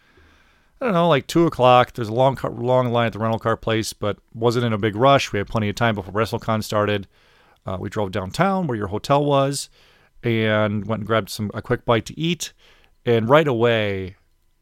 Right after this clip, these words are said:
the WrestleMania vibe was in the air, 'cause we must have been halfway between WrestleCon and the Superstore, 'cause we just kept seeing wrestling fans walking by, wrestling shirts, bags full of merch, uh, Bret Hart, uh,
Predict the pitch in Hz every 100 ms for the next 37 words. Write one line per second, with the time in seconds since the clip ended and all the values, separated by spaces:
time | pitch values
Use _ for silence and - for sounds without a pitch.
0 | _ 113 113 120 120 - 110 117 113 113
1 | 98 98 92 _ _ _ _ 107 98 117
2 | 110 104 113 110 104 101 107 131 - 123
3 | 147 143 156 175 143 117 117 120 127 120
4 | - 123 107 107 - 113 120 113 117 117
5 | - 107 104 101 98 - _ _ _ _
6 | - - 123 143 - 165 190 196 _ _
7 | _ - 123 127 123 - 123 - 110 104
8 | - 101 - 95 95 90 - - - 73
9 | - _ _ - 131 - 104 110 92 -
10 | - _ _ _ 98 135 123 - 127 113
11 | 107 95 - - _ _ _ _ 107 101
12 | - - 135 107 123 120 - 131